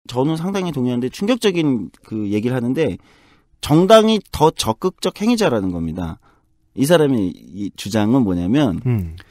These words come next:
Speaker 1: 어, 우리는 여론이 쭉 있잖아요. 보통 이제 뭐 갤럽 이런 데서 돌리는 여론조사가 쭉 있다고 생각하잖아요.
Speaker 2: 네.
Speaker 1: 그러니까 우리 사회는 여론이 뭐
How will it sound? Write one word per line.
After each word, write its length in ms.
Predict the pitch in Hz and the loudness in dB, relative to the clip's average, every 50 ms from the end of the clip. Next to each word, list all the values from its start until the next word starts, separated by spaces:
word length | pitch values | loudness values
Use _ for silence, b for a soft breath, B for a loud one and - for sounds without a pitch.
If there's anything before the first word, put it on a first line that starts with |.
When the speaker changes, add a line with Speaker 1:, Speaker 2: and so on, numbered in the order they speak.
| b b b b b b b b _ | b b b b b b b b _
Speaker 1:
어, 220 | - 101 98 92 - | -10 -8 -8 -8 -6
우리는 360 | - 113 131 170 196 196 165 | -4 -2 2 2 4 4 4
여론이 440 | 117 98 95 127 156 196 220 220 190 | 6 6 8 8 8 8 8 6 2
쭉 140 | - - 165 | -2 -4 -6
있잖아요. 500 | 120 92 - 101 95 95 95 90 87 87 | -6 -4 -4 -6 -4 -4 -4 -4 -6 -8
보통 260 | 90 - 123 - 131 120 | -8 -10 -4 -4 -2 -2
이제 80 | 110 | -2
뭐 100 | 107 98 - | -4 -6 -6
갤럽 460 | - 87 80 107 110 117 123 123 107 | -8 -4 -2 0 2 4 4 4 2
이런 140 | 104 104 98 | 0 -2 -4
데서 160 | 98 - - | -6 -8 -12
돌리는 300 | - - 104 98 101 98 | -8 -6 -4 -4 -2 0
여론조사가 420 | 98 101 120 139 127 123 127 117 117 | 2 4 4 2 2 0 -4 -8 -8
쭉 300 | - - - 65 - 196 | -10 -12 -14 -10 -6 -4
있다고 280 | 156 135 - 131 123 117 | -4 -2 -2 -2 -2 -2
생각하잖아요. 560 | 120 120 104 92 - 87 - 78 76 71 69 - 92 - | -2 -4 -4 -4 -8 -10 -8 -8 -8 -8 -10 -12 -12 -2
Speaker 2:
네. 140 | 127 127 123 | 2 2 4
Speaker 1:
그러니까 240 | 110 107 104 - - - - - _ _ _ - | 4 2 -2 -4 -8 -12 -18 -20 _ _ _ -6
우리 220 | 110 120 123 139 147 | -2 0 0 0 0
사회는 400 | - 147 170 165 160 156 151 127 | -2 0 0 0 2 2 2 2
여론이 360 | 92 95 113 139 143 143 135 | 2 4 4 6 4 4 4
뭐 220 | 120 104 95 95 | 2 0 0 -2